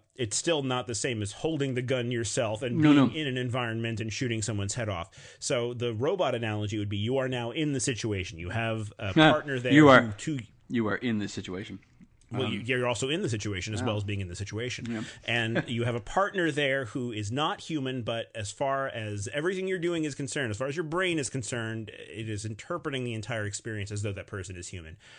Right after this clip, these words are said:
Speaker 1: I think that do-, that does raise a question about what, what's gonna happen. I, I mean, we're obviously not even close to being there yet, but I wonder,
Speaker 2: Um,
Speaker 1: you know.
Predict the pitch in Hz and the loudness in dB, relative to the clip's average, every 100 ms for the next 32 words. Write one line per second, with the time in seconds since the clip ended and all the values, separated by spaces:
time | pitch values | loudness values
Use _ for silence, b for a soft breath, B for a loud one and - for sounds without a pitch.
0 | B - 175 165 139 131 160 135 127 107 | B -4 0 2 2 0 -2 -2 -2 0
1 | 127 113 110 101 - 98 - 95 92 85 | -2 0 -2 -4 -4 -4 -2 -4 -4 -4
2 | 92 - 95 - 73 - 85 85 85 104 | -6 -4 -6 -8 -12 -14 -12 -10 -10 -10
3 | 104 120 107 104 123 107 120 110 - - | -10 -6 -4 -2 -2 -2 -2 -4 -8 -20
4 | _ - - - 110 110 - - 143 123 | _ -20 -20 -10 -4 -4 -4 -2 0 0
5 | - 101 151 110 85 82 80 - 113 110 | -2 -2 -2 -4 -4 -6 -10 -8 -6 -4
6 | - 113 113 107 104 - 101 | 2 2 4 2 0 -2 -4